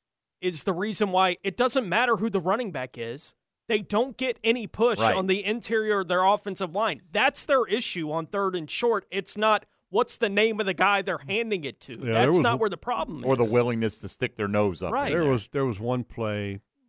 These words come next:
Speaker 3: um, and it was a short yardage play, and they were actually in a three-point stance. And it was a handoff up in the middle, and there was
Speaker 1: Yeah.
Speaker 3: no push.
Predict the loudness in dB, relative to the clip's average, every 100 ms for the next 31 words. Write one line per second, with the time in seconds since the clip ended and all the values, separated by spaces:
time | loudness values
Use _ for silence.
0 | -16 -12 -10 -10 -10 -8 -10 -10 -8 -4
1 | -4 -4 -4 -6 -10 -6 -4 -2 -2 -2
2 | -4 -4 -6 -6 -4 -6 -8 -8 -10 -10
3 | -12 -12 -14 _ -20 _ _ _ _ _
4 | _ -10 -6 -2 -2 -4 -6 -8 -8 -6
5 | -4 -2 -2 -4 -4 -8 -12 -10 -4 -2
6 | -2 -4 -8 -8 -6 -6 -10 _ _ _
7 | _ -20 -20 _ _ _ _ -6 -4 -2
8 | -2 -2 -2 -6 -6 -14